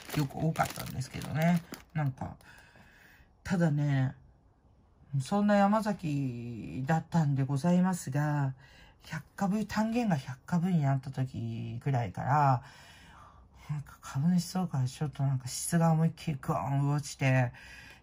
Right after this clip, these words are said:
なんかね、ちょっと、怪しい感じの、もう当時からしたら、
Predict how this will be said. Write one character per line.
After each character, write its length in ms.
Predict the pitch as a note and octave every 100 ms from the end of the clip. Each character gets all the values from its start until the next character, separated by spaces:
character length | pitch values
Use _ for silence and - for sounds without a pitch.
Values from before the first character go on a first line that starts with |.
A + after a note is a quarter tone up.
| -
な 80 | C3
ん 160 | C#3 C3
か 120 | B2
ね、 640 | A#2+ B2+ A#2 A2+ - - -
ち 60 | -
ょ 20 |
っ 40 | - _
と、 480 | - - - - - - - - - - - - _ -
怪 360 | - C3+ C3+ G#3
し 320 | - - B3
い 60 | -
感 280 | A#3+ A3+ G#3
じ 160 | G#3+
の、 560 | G#3+ A3+ A3+ G#3+ D3+ - - - - - _ - _ - _ _ _ -
も 380 | C#3 E3 F3 E3+
う 40 | D#3 -
当 260 | - C#4 F#4
時 180 | G#3+
か 160 | - F3
ら 140 | D3+
し 100 | E3
た 140 | - C#3+
ら、 360 | D3 D3 C#3